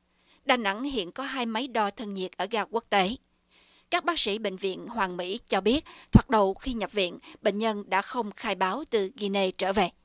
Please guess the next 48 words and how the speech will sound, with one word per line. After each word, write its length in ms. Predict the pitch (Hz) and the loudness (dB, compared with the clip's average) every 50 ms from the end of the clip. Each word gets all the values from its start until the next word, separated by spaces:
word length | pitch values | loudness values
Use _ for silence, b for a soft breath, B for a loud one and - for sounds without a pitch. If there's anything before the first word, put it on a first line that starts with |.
| _ _ _ _ _ _ _ _ _ _ _ _ _ _ _ _ _ - | _ _ _ _ _ _ _ _ _ _ _ _ _ _ _ _ _ 2
Phó 140 | - 302 | 2 2
Giám 140 | 302 339 339 | 4 4 0
đốc 160 | 359 381 370 | 0 -2 0
Sở 120 | - 208 185 | -2 -2 -2
Y 120 | - - | -2 -4
tế 200 | - - 220 262 | -4 -4 -4 -2
Đà 120 | 220 202 190 | -2 -2 -2
Nẵng 300 | 185 190 175 196 233 233 | -2 -4 -6 -6 -4 -4
nói 140 | 214 247 247 | -4 -4 -2
với 220 | 220 - - - - | -4 -6 -6 -6 -6
Tuổi 120 | 190 180 | -6 -4
Trẻ 360 | 190 - 196 175 160 214 254 - _ b b b b b | -2 0 0 0 0 -2 -6 -8 _ b b b b b
là 180 | - 214 220 196 | -2 0 0 0
Sở 340 | - - 214 185 175 196 262 B B B B B | 0 0 -2 0 0 -2 -4 B B B B B
đã 80 | - - | -4 -2
yêu 140 | - 269 | -2 -4
cầu 260 | - - 220 196 185 185 - | -2 0 0 0 0 -2 -4
Trung 160 | 240 226 226 | -6 -6 -4
tâm 200 | - 226 214 208 - | -4 -4 -4 -4 -6
Y 100 | 208 196 | -8 -8
tế 180 | - 185 208 254 | -6 -6 -6 -6
Dự 260 | 294 247 202 180 165 | -6 -6 -6 -6 -6
phòng 280 | - - 202 190 175 - | -6 -6 -6 -6 -6 -8
của 140 | - 196 | -8 -6
tỉnh 280 | 202 - 190 185 208 233 B B B B B B - | -4 -2 -4 -4 -4 -8 B B B B B B 0
giám 220 | 247 240 254 302 | 0 0 2 2
sát 260 | - - 302 330 - | 2 2 2 -2 -4
y 120 | - 233 208 | -4 -6 -4
tế 300 | - 220 208 208 247 311 | -2 -2 -2 -2 -2 -2
những 440 | 320 269 233 202 - - 254 269 233 | -4 -4 -4 -4 -6 -8 -6 -2 0
người 240 | 220 208 190 175 B B B B _ | 2 2 2 2 B B B B _
đã 120 | - 208 | -2 -2
có 140 | - - - | -2 -4 -6
tiếp 180 | - 202 202 - | -6 -6 -6 -6
xúc 180 | - 202 196 - | -6 -6 -6 -4
với 120 | 240 262 | -6 -4
anh 180 | - 226 220 202 | -4 -6 -8 -2
Trung, 260 | - 226 208 196 190 B B B B B B B - | 0 2 2 2 0 B B B B B B B 0
kể 120 | 226 240 | 0 0
cả 260 | - - 208 185 196 - - | 2 2 2 2 0 0 -4
các 160 | 302 311 - - - - - | -8 -10 -10 -14 -18 -4 -2
y 120 | 240 226 | -2 0
bác 160 | - 240 269 | 0 -2 -2
sĩ 240 | - - 180 160 208 | -2 -2 -2 -4 -2
điều 160 | 214 208 190 | -2 -2 -2
trị 200 | - - 170 156 | -2 -4 -6 -4
cho 120 | - - 190 - | -4 0 2 2
anh 200 | 220 196 185 | 2 2 0